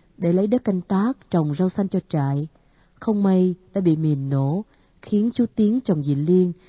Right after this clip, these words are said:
bị thương nơi chân trái và mang tật vĩnh viễn, phải đi khập khiễng cà nhắc. Đầu năm tám mươi mốt, cả chú Tiến lẫn ba tôi đều được ra trại. Thời gian này,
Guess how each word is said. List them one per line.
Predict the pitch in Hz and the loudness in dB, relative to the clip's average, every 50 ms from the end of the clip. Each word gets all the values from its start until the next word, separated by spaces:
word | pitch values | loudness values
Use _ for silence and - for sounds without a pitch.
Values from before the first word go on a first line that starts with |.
| _ _ _ - | _ _ _ -2
bị | 190 175 170 | 0 0 0
thương | - - 208 202 | 0 0 0 0
nơi | 196 190 | 0 0
chân | - - 190 185 175 - | 0 -2 -2 -2 -2 0
trái | - 180 175 180 208 240 269 - _ _ _ _ _ _ _ _ - | 0 0 2 2 0 -2 -4 -8 _ _ _ _ _ _ _ _ -4
và | 165 175 165 156 147 143 143 - - | -2 0 2 2 2 0 -2 -2 -2
mang | 196 196 190 190 | 0 0 2 0
tật | - - 151 - _ - | 0 -2 -4 -4 _ -4
vĩnh | 156 165 190 185 | -4 -2 -2 -2
viễn, | - 156 143 143 175 196 - _ _ _ _ _ | 0 0 0 0 -2 -6 -10 _ _ _ _ _
phải | - - 196 | -4 -4 0
đi | 196 202 190 | 0 0 0
khập | - 160 - - - | -2 -4 -6 -8 -10
khiễng | - - 156 143 151 180 208 - _ _ _ | -6 -4 -4 -4 -4 -6 -10 -12 _ _ _
cà | - 147 | -6 -4
nhắc. | 131 147 180 208 - _ _ _ _ _ _ _ _ _ _ _ _ _ _ _ _ _ _ _ _ _ _ _ _ _ _ _ | -4 -4 -6 -8 -8 _ _ _ _ _ _ _ _ _ _ _ _ _ _ _ _ _ _ _ _ _ _ _ _ _ _ _
Đầu | 202 196 185 170 | -2 0 0 2
năm | 175 196 202 208 202 | 2 2 0 0 0
tám | - 226 240 | 0 2 2
mươi | 240 214 | 2 2
mốt, | 196 196 202 226 262 285 - _ _ _ _ _ _ _ _ _ - | 2 2 4 2 2 0 -2 _ _ _ _ _ _ _ _ _ -2
cả | 190 175 180 | 0 0 2
chú | - 233 226 - | 2 0 2 2
Tiến | - 233 254 240 | 2 2 2 2
lẫn | 185 185 208 | 0 0 0
ba | 208 190 185 - - | 0 0 0 -2 0
tôi | - 196 190 185 180 170 - _ _ _ | 0 2 4 4 2 0 -2 _ _ _
đều | - 165 | -2 0
được | 151 147 143 - | 0 0 -2 -2
ra | - 175 160 - | -2 -4 -4 -4
trại. | - 156 139 131 127 131 135 143 _ _ _ _ _ _ _ _ _ _ _ _ _ _ _ _ | -4 -4 -4 -4 -4 -6 -8 -10 _ _ _ _ _ _ _ _ _ _ _ _ _ _ _ _
Thời | - 202 190 | -2 0 2
gian | 196 208 202 190 170 | 2 2 2 0 0
này, | 160 151 151 147 147 | 2 2 2 2 0